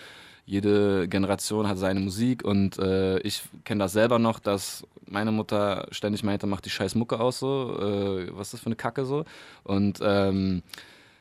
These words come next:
das ist gar nicht das Ding. Mir geht's aber mehr um den Inhalt, weil das sich wirklich verschiebt. Also Sound ist das eine.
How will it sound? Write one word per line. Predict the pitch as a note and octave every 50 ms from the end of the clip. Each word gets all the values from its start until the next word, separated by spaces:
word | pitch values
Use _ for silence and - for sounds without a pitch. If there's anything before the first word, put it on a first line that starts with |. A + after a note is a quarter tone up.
| _ _ _
das | G#2+ G#2+ - D3
ist | E3 D#3+ -
gar | C#3+ C3+
nicht | C#3 - -
das | A2 -
Ding. | A#2+ B2+ C3 A#2+
Mir | A2 G#2+
geht's | G2 A#2 A#2 -
aber | - A2 G#2+ A2
mehr | G#2+ A2 A2 A2 A2+ A2
um | A2 -
den | G2 G2 - _
Inhalt, | - C3 D3+ D#3 D#3 E3 E3 E3 D3
weil | A#2 G#2 G2+
das | F#2 G2 A2 B2+ - -
sich | B2+ A2+ - A2
wirklich | G#2+ G#2+ - G2+
verschiebt. | - - F2 - - - E2+ D#2+ - -
Also | F2+ F2 F2+ F#2+ F#2 F2+ F2 E2+ - -
Sound | - - A2 A2+ B2+ B2+
ist | - - -
das | A2 -
eine. | - A2 A2+ C3 D#3 F3+ A3